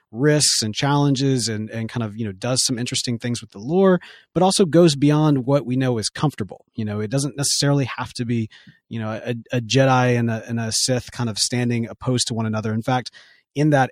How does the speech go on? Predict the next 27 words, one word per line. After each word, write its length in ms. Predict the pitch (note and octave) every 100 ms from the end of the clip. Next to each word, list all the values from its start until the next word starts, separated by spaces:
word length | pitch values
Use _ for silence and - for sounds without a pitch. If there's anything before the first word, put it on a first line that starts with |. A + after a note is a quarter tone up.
| C#3
era 320 | E3+ D3 C3
with 320 | A2+ B2+ B2
the 80 | A#2
Sith 280 | - C#3 A#2
eradicated, 580 | A2+ E3 D3+ A#2+ A#2 A#2
it 140 | A#2
very 200 | C3 C3
much 220 | B2+ B2
should 320 | - - E3+
not 240 | B2 G2+ - -
be 180 | F2 -
that. 280 | - - - _ _ _ G#2
Um, 360 | A2 G#2 G#2
not 200 | A#2+ C3
until, 440 | B2 - A#2+ A2+ A2+
you 100 | A2
know, 80 |
the, 160 | G2+ G#2 -
the 80 | G#2+
resurgence 640 | A2+ - A#2 A2 G#2+ -
of, 200 | G2+ F#2+
of, 200 | A2 G#2 F#2+ - -
uh, 200 | G#2+ G2+
Snoke 440 | - - A2+ G#2+
and 120 | A2 G#2+
the, 240 | G#2 G2 F#2+
the, 180 | A#2 G2+